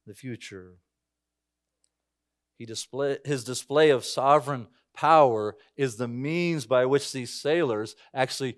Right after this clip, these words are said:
mercifully come to understand Yahweh, the Lord, the Creator. But perhaps the clearest example of the mercy of the Lord in our, in our chapter is the Lord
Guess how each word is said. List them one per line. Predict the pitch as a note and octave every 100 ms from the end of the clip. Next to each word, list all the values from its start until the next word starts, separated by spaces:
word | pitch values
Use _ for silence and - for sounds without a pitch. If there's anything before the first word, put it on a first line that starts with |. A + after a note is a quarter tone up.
| _
mercifully | B2 A#2+ D3+ E3+ - B2+ A#2+ A2+
come | - C#3+ D3+ B2 A2+
to | A2+ C3+
understand | C3 A#2+ - C3 B2 A2+ G#2 _ _ _ _
Yahweh, | A2+ A#2 G#2 F#2 D#2+ _ _ _ _ _ _ G#2+
the |
Lord, | A2+ A#2+ G2+ D#2+ _ _ _ _ _ _ _
the | G2
Creator. | - G#2+ G#2 F2+ E2+ _ _ _ _ _ _ _ _ _ _ _ _ _ _ _ _ _ _ _ _ _ _ _ -
But | C#3+
perhaps | E3 G3 -
the | D3+
clearest | - F3+ F#3 D#3+ C#3 - - - - _ _ _ _ _ _
example | D3 C3 B2+ D#3+ E3 C#3+ C3+
of | A#2+
the | B2
mercy | A#2+ A#2+ C#3+ E3 - C#3+
of |
the | A#2+
Lord | A#2+ C#3 B2+
in | A#2+
our, | B2 -
in | B2+
our | B2
chapter | A#2 C#3 C3+ B2+ A2
is | C3+ D3+ B2+ - _ _ _
the | C3+
Lord | C3 C3+